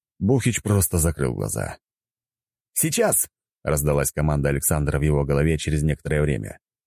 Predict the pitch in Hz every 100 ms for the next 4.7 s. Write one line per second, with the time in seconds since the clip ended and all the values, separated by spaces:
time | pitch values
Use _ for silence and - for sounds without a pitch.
0 | _ _ _ _ _ _ - 80 95 95
1 | 92 82 85 85 90 85 - 101 92 87
2 | 82 73 73 - 95 82 _ - 101 101
3 | 101 82 80 82 - 78 85 90 90 87
4 | 82 - 76 76 87 85 78